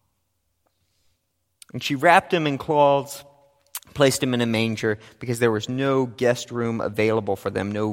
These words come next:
room in the inn as it traditionally goes. So when, uh, when my son was born, we were what you call, I believe the word is poor. <laughs> So we lived in, like, this little apartment, and, and we had no room in the inn for the boy, <laughs> right?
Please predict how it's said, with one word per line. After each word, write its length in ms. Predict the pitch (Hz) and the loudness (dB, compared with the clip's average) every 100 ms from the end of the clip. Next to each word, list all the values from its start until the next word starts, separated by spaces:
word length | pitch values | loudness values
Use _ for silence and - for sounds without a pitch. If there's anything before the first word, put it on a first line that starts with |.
| 104 | -6
room 280 | 110 110 110 | -6 -4 -4
in 80 | 107 | -2
the 100 | 101 | -4
inn 380 | - 104 101 | -2 -4 -4
as 100 | 98 | -6
it 100 | 107 | -6
traditionally 480 | - 104 101 - 113 | -8 -6 -6 -4 -6
goes. 280 | 98 110 107 | 0 0 0
So 160 | 147 127 - - | 0 -2 -4 -8
when, 220 | 139 139 | 0 4
uh, 240 | 135 127 131 | 6 6 4
when 240 | 131 127 | 0 0
my 80 | 113 | 0
son 320 | - 135 131 | -2 -2 -2
was 100 | 127 | -4
born, 340 | 123 127 131 120 - - - - - - | -2 0 0 -4 -12 -16 -16 -18 -20 -4
we 160 | 131 | -2
were 300 | 127 127 123 | 0 2 2
what 200 | 120 127 | 2 0
you 120 | 139 123 | -2 -6
call, 640 | - 135 123 117 110 107 | 0 2 4 4 4 4
I 40 | 107 | 4
believe 220 | 120 107 | 2 -2
the 80 | 113 | -2
word 160 | 110 | -2
is 80 | 98 - | -4 -10
poor. 540 | - 123 151 165 165 - - | -6 2 2 2 2 0 0
<laughs> 440 | 196 - - 135 - - 196 170 | -2 0 0 0 -2 -10 -18 -10
So 240 | - - 175 | -4 0 4
we 100 | 160 | 6
lived 260 | 185 165 | 6 4
in, 80 | 139 | 2
like, 180 | 160 139 | 2 2
this 140 | 139 | 0
little 220 | 160 160 | 2 4
apartment, 540 | 139 147 151 151 156 151 - - - - _ 147 | 6 6 6 6 2 2 -6 -20 -20 -20 _ 0
and, 220 | 156 139 127 180 165 | 2 0 -4 -14 -12
and 180 | - 131 | -2 0
we 120 | 143 | 4
had 200 | 151 139 | 6 6
no 140 | 127 123 | 6 4
room 340 | 123 123 117 | 4 2 2
in 80 | 107 | 2
the 120 | 110 | 2
inn 180 | 113 107 | 2 2
for 100 | 113 | -2
the 80 | 107 | 0
boy, 320 | 110 104 107 | 4 6 6
<laughs> 20 | |
right? 360 | 117 131 135 165 | 4 4 2 -4